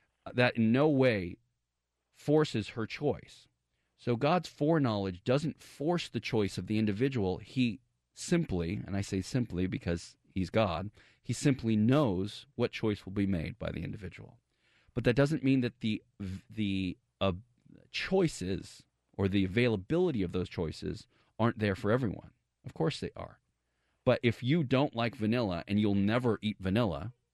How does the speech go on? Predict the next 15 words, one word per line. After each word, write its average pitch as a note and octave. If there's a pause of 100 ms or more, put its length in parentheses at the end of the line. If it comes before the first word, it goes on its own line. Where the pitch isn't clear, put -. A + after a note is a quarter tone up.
(640)
no A#2+
matter G#2+
what, G#2 (800)
then B2+ (100)
vanilla C#3+
really C3
isn't A#2
even G#2+
a G#2+
choice D#3
to E2+
you. C2 (1080)
Only A#2+
the A#2
chocolate E3